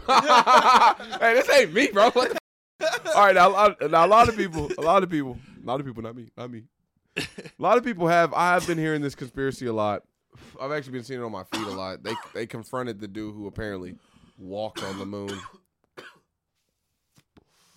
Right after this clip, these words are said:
But the people of that time are convinced that they were bamboozled. And I, I'm convinced they were bamboozled.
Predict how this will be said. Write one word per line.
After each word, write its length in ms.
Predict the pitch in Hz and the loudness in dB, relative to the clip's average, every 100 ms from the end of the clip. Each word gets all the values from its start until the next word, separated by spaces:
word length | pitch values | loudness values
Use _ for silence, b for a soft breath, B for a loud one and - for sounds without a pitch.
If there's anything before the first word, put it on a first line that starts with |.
| b b b | b b b
But 260 | 135 143 - _ b b b b b b b b b _ | -10 -10 -10 _ b b b b b b b b b _
the 640 | - - 110 - _ - 127 | -16 -16 -16 -20 _ -18 -12
people 300 | 196 214 262 | -10 -6 -4
of 100 | 208 | -2
that 220 | 165 185 | 0 -2
time 340 | - 175 180 147 | -4 -4 -4 -4
are 160 | 127 131 | -6 -8
convinced 640 | 135 110 123 180 185 - | -10 -8 -6 -6 -8 -10
that 200 | 117 90 | -10 -8
they 140 | 113 | -8
were 140 | 160 160 | -6 -6
bamboozled. 720 | 156 165 139 180 139 82 - _ _ _ _ _ _ _ _ _ _ _ _ _ _ _ _ _ _ _ _ _ _ _ _ _ 85 | -6 -6 -8 -10 -12 -18 -18 _ _ _ _ _ _ _ _ _ _ _ _ _ _ _ _ _ _ _ _ _ _ _ _ _ -16
And 160 | 90 | -16
I, 180 | 104 123 - _ | -14 -16 -18 _
I'm 160 | - 135 | -14 -14
convinced 440 | - 127 117 104 | -12 -12 -12 -12
they 80 | 107 | -10
were 120 | 104 | -10
bamboozled. 680 | 98 101 95 98 92 95 87 | -8 -10 -10 -12 -14 -16 -20